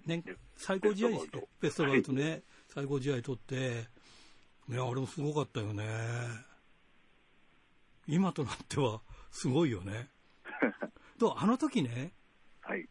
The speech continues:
Speaker 1: どうせ大日の試合なんかみんなその選考委員なんか見ないだろうみたいな、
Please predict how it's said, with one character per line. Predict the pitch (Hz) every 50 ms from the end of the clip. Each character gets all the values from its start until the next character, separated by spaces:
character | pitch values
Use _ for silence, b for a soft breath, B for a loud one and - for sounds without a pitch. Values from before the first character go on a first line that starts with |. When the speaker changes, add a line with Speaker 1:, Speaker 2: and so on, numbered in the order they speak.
| -
Speaker 1:
ど | - 131 143 208
う | 220
せ | - - 285 294 302 311 311 302 302 302 302 277 - B B B B B B B B - _ _ _ - - - - - - - -
大 | - 131 156 185 208
日 | 226 247 247 269
の | 269 277 269
試 | - 277 269
合 | 277 285
な | 302 302
ん |
か | 285 247 180
み | 165 170 180
ん |
な | 208 233 220
そ | - 233
の | 208
選 | 175 208 202 208
考 | 226 233
委 | 254 269
員 | 269
な | 254 208
ん | -
か | 139
見 | 123 139 156
な | 185 240
い | 294 277
だ | 214 175
ろ | 156 170
う | 170
み | 143
た | 135 156
い | 135
な、 | 127 120